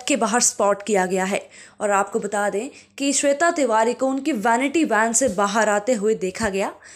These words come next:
जहां पर वो काफ़ी खूबसूरत लग रही थी।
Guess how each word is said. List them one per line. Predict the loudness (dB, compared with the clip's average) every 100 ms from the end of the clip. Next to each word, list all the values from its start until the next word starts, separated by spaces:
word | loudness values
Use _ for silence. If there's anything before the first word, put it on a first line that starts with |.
| -20 -4
जहां | 0 2 0
पर | 0
वो | -2 -4 -8 -10 -20 -4
काफ़ी | 2 2 4 2
खूबसूरत | 2 2 2 2 2 0
लग | -2
रही | 0 -2
थी। | -4 -8